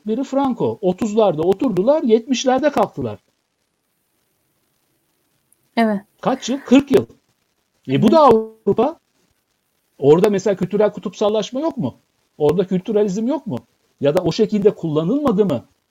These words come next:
Speaker 1: İşte üç F'ler, bilmem neler, Katolisizm, bu ülkelerin ortak yönü, yani Yunanistan'ı saymazsanız aynı zamanda Katolik, e,
Speaker 2: <laughs>
Speaker 1: geçmişten,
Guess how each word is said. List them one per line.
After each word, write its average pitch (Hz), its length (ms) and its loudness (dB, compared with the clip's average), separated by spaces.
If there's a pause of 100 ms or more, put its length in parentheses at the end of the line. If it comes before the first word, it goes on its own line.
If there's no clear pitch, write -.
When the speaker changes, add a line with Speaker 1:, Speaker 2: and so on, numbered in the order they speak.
(200)
Speaker 1:
İşte 165 200 -8
üç 190 280 -4
F'ler, 156 520 -4
bilmem 156 380 -8
neler, 147 280 -8 (440)
Katolisizm, 156 840 -2 (340)
bu 131 120 -4
ülkelerin 143 360 -2
ortak 143 400 -4
yönü, 165 340 -4
yani 127 200 -4
Yunanistan'ı 143 440 -6
saymazsanız 139 600 -8
aynı 165 160 -6
zamanda 185 280 -10
Katolik, 190 440 -2 (520)
e, - 20 2 (160)
Speaker 2:
<laughs> 123 40 -2
Speaker 1:
geçmişten, 127 580 -6